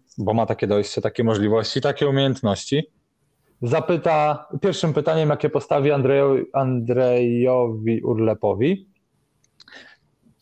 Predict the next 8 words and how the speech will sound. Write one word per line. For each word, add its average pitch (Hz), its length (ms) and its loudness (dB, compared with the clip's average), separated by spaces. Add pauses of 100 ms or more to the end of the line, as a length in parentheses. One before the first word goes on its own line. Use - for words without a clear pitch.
(160)
będzie, 175 300 2
co 247 240 0
myśli 220 760 2 (340)
o 170 100 0
współczesnych 196 800 0
trendach 156 480 2
w - 80 -12
koszykówce. 123 800 -2